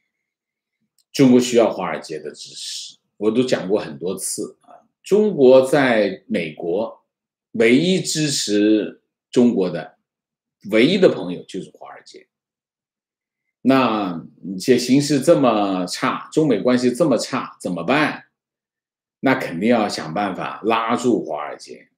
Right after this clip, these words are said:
老九不能走，老九不能走怎么办？给点好处呗，给什么好处？开放市场。所以摩根，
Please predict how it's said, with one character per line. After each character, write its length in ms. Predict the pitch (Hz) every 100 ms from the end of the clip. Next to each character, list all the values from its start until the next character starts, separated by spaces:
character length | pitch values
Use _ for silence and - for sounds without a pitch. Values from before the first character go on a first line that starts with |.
| -
老 260 | 104 117
九 220 | 127 101 87
不 140 | 117
能 200 | 110 110
走， 320 | 104 - - _
老 220 | 101 120
九 140 | 131 117
不 140 | 135
能 180 | 127 123
走 200 | 113 101
怎 120 | 95
么 140 | 82 78
办？ 280 | 117 - - _ _
给 140 | 110 117
点 140 | 131
好 280 | - - -
处 240 | - 123
呗， 380 | 92 80 - _ _ _ _ _ _ _
给 120 | - 101
什 140 | 107
么 80 | 131
好 240 | 101 73
处？ 180 | - -
开 220 | - 123
放 160 | 120 113
市 160 | 117
场。 200 | 95 - - _ _ _ _ _ _
所 180 | - 127
以 200 | 131 113
摩 280 | 95 107 123
根， 380 | 127 123 117